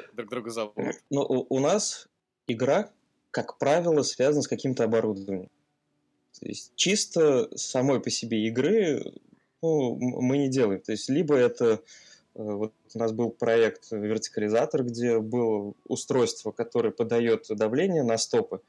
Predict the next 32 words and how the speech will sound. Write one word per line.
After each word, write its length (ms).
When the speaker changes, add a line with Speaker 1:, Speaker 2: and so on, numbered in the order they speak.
Speaker 2:
и 40
мы 120
должны 260
были 200
сделать 520
виртуальную 520
реальность, 360
которая 380
с 100
этим 300
работает. 560
Поэтому 300
мы 480
смотрели 560
на, 400
собственно, 480
то, 120
как 180
эта 140
штука 300
работает, 640
смотрели 920
на 300
действия, 580
которые 680
должны 540
из 140
этого 240
вылиться, 500
и 180
на 300
задачи, 600